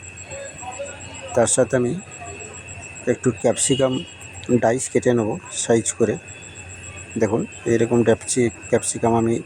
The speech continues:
ডাইস করে কেটে নিচ্ছি। এবারে, এরপরে আমি একটা পেঁয়াজ আমি সাইজ করে কেটে নেবো, এরকম টমেটো সাইজ করে কেটে নেবো।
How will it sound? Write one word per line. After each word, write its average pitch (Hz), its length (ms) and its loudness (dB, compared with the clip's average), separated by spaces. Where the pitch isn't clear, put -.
ডাইস 110 260 4
করে 113 220 0
কেটে 110 260 0
নিচ্ছি। 110 380 0
এবারে, 110 360 4
এরপরে 120 320 4
আমি 117 200 2
একটা 117 180 2
পেঁয়াজ 127 500 4
আমি 123 320 2
সাইজ - 360 2
করে 120 180 2
কেটে 120 260 2
নেবো, 117 200 4
এরকম 120 400 0
টমেটো 117 480 4
সাইজ 117 300 0
করে 113 180 2
কেটে 107 240 -2
নেবো। 110 240 4